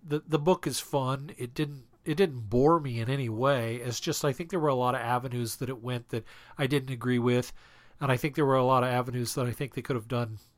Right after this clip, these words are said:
better. She could have done better with. Um, but overall, I didn't hate the book. I mean, it was, it was,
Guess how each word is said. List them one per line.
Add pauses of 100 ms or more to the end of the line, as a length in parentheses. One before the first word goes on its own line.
(160)
better.
She
could
have
done
better
with. (500)
Um, (160)
but
overall,
I
didn't
hate
the
book.
I
mean,
it
was,
it
was,